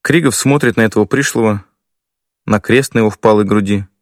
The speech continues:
улыбается ему и осеняет себя крестным знамением. «Ты, брат, к своим попал? Не бойся. Какое у тебя распятие знатное? Ты не монах ли часом?»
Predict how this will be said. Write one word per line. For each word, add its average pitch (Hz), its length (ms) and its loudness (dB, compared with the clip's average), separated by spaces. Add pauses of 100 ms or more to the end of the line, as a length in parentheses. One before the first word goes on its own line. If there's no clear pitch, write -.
(460)
улыбается 139 600 2
ему 143 120 2
и - 20 4
осеняет 147 420 0
себя 131 260 0
крестным 123 380 0
знамением. 101 500 0 (1200)
«Ты, 175 120 2
брат, 208 220 4
к - 40 -8
своим 185 280 4
попал? 98 340 -2 (220)
Не 139 100 2
бойся. 165 380 0 (560)
Какое 151 280 2
у - 40 4
тебя 123 120 4
распятие 123 440 2
знатное? 101 480 -2 (260)
Ты 170 300 4
не 147 80 4
монах 151 320 4
ли 131 80 2
часом?» 98 360 -2